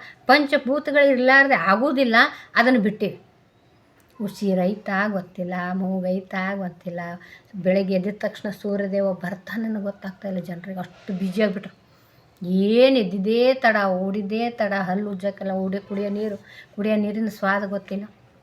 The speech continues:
ಆ ನೀರಿನಲ್ಲಿರೋ ಶಕ್ತಿ ಗೊತ್ತಿಲ್ಲ. ಸುಮ್ಮನೆ ಓಡಾಡ್ಕೊಂಡು ನೀರು ಕುಡ್ಕೊಂಡು, ಓಡಾಡ್ಕೊಂಡು ಒಂಚೂರು ನಾಷ್ಟ ತಿನ್ನೋಕ್ಕೂ ಪುರ್ಸತ್ತಿಲ್ಲ ಅಂದ್ರೆ ಇದು ಯಾವಾಗ ಸುಖ ಸಿಗ್ತದೆ ಅಂತ ನನಗೂ ಅನ್ಸಕತ್ತೈತಿ. ತಿನ್ನೋಕ್ಕೆ ಪುರ್ಸತ್ತಿಲ್ಲ, ತಮಗಾಗಿ ತನ್ನ ಶರೀರಕ್ಕೆ ರೆಸ್ಟ್ ಮಾಡೋಕ್ಕೆ ಸಮಯ ಇಲ್ಲ,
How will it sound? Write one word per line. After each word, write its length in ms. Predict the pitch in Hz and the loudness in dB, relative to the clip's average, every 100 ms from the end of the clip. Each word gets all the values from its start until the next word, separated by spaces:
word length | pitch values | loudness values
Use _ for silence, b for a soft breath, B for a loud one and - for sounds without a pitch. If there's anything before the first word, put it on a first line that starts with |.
| _ _ _ _ _ _ _ - - | _ _ _ _ _ _ _ -20 -4
ಆ 80 | 196 | -2
ನೀರಿನಲ್ಲಿರೋ 520 | 196 202 214 208 202 | 0 0 0 -2 -4
ಶಕ್ತಿ 380 | 196 208 196 240 | -4 -8 -6 -6
ಗೊತ್ತಿಲ್ಲ. 380 | 214 208 208 180 180 | -2 -4 -4 -10 -6
ಸುಮ್ಮನೆ 420 | 214 220 226 220 | -4 -2 -2 -2
ಓಡಾಡ್ಕೊಂಡು 680 | 208 190 202 202 208 - 202 | -2 -2 -2 -2 -4 -6 -4
ನೀರು 180 | 196 202 | -4 -4
ಕುಡ್ಕೊಂಡು, 420 | 202 196 - 185 | -8 -10 -8 -6
ಓಡಾಡ್ಕೊಂಡು 680 | 185 196 214 226 233 226 214 202 | -4 -2 2 2 2 0 -2 -4
ಒಂಚೂರು 340 | 196 - 196 | -6 -8 -8
ನಾಷ್ಟ 280 | 185 185 - 170 B B _ | -8 -8 -6 -6 B B _
ತಿನ್ನೋಕ್ಕೂ 440 | - 311 330 330 339 | 0 4 6 4 0
ಪುರ್ಸತ್ತಿಲ್ಲ 460 | 320 311 330 330 311 | -2 2 2 4 2
ಅಂದ್ರೆ 180 | 311 294 302 | 2 2 2
ಇದು 100 | 269 | 6
ಯಾವಾಗ 260 | 247 277 277 | 6 4 2
ಸುಖ 160 | 262 269 - | 0 0 -2
ಸಿಗ್ತದೆ 360 | 247 - 247 | -8 -8 -2
ಅಂತ 240 | 240 233 254 | -2 -2 -2
ನನಗೂ 280 | 233 214 220 | 0 0 0
ಅನ್ಸಕತ್ತೈತಿ. 580 | 220 214 - 208 190 - B B B B _ | -2 -2 -6 -6 -6 -10 B B B B _
ತಿನ್ನೋಕ್ಕೆ 600 | 269 294 302 311 320 349 | 2 2 2 4 4 4
ಪುರ್ಸತ್ತಿಲ್ಲ, 480 | 349 277 294 294 302 302 | 0 0 0 2 2 2
ತಮಗಾಗಿ 640 | 233 202 233 262 269 277 285 | 2 2 2 4 4 4 0
ತನ್ನ 240 | 285 254 240 | 0 0 0
ಶರೀರಕ್ಕೆ 600 | 226 214 247 262 262 254 | -2 0 2 2 0 -2
ರೆಸ್ಟ್ 320 | 214 240 - | -2 -2 -2
ಮಾಡೋಕ್ಕೆ 340 | 240 226 226 - | 0 0 0 -2
ಸಮಯ 320 | 220 214 214 | -2 0 0
ಇಲ್ಲ, 120 | 214 | -2